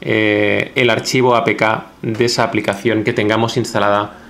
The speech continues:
en el teléfono. Una vez extraídos los archivos A P K de las aplicaciones a una carpeta accesible, eh, por parte del usuario, si queremos copiar esos archivos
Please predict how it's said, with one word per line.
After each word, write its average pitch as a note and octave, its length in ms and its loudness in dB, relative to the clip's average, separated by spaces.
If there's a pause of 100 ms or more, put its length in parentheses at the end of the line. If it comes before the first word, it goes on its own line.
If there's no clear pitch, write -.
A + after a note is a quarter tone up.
(140)
en G#2+ 160 -2
el G#2 240 2
teléfono. G2 420 -2 (2250)
Una C#3+ 280 4
vez C#3 440 0
extraídos B2 920 0
los A#2 240 0
archivos B2+ 600 0
A C3 160 0
P B2 120 2
K C3 160 2
de B2+ 80 2
las B2 140 0
aplicaciones B2 960 -2 (640)
a A2+ 140 2
una A#2+ 280 4
carpeta A#2 460 0
accesible, G#2 720 -2 (160)
eh, G2+ 300 0
por G#2 160 0
parte A#2+ 220 0
del A#2 120 4
usuario, D#3 600 2 (200)
si - 260 -4
queremos B2+ 400 2
copiar C3 560 0 (220)
esos C3+ 320 0
archivos A#2 640 -2